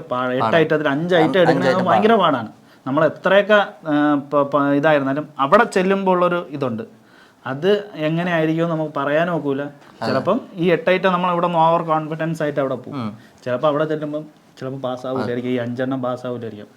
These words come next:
Speaker 1: പക്ഷേ ഈ ഇത്രയും കടമ്പകളും കടന്ന് എല്ലാം ചെയ്തിട്ട് പോലും ആരും നമ്മളെ ആ ഒരു അവസ്ഥ ആരും മനസ്സിലാക്കുന്നില്ല.
Speaker 2: ഇന്നും നിങ്ങളെല്ലാം മനസ്സിലായി. കാരണം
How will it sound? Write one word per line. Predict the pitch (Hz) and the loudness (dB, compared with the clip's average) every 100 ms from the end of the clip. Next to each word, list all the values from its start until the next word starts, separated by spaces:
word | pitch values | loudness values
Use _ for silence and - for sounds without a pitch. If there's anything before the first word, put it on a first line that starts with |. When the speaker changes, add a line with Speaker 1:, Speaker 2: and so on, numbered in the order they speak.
| _ _ _ _ _ | _ _ _ _ _
Speaker 1:
പക്ഷേ | - 131 202 208 107 | -10 -6 -6 -6 -8
ഈ | 147 175 | -4 -4
ഇത്രയും | - 151 156 196 208 214 - - - - | -2 -2 2 2 0 -6 -14 -20 -14 -4
കടമ്പകളും | 139 143 165 190 202 190 | -2 0 2 4 2 2
കടന്ന് | 147 127 135 135 - 135 | 0 0 -4 -8 -12 -10
എല്ലാം | 127 160 190 | -2 0 2
ചെയ്തിട്ട് | 165 151 156 143 | 0 0 -2 -4
പോലും | 123 113 123 - _ _ - | -4 -6 -12 -16 _ _ -8
ആരും | 127 160 143 | -4 -2 -2
നമ്മളെ | 131 151 165 165 | -2 0 0 2
ആ | 165 151 | 0 0
ഒരു | 156 151 123 | 0 -2 0
അവസ്ഥ | 147 147 165 | 0 2 0
ആരും | 147 147 | 2 0
മനസ്സിലാക്കുന്നില്ല. | 127 139 143 123 107 104 - - | -4 -4 -4 -6 -8 -16 -18 -8
Speaker 2:
ഇന്നും | 110 151 175 127 | -4 -2 -4 -6
നിങ്ങളെല്ലാം | 139 151 151 151 | 0 2 6 6
മനസ്സിലായി. | 131 127 127 117 | 4 2 4 4
കാരണം | 120 | 4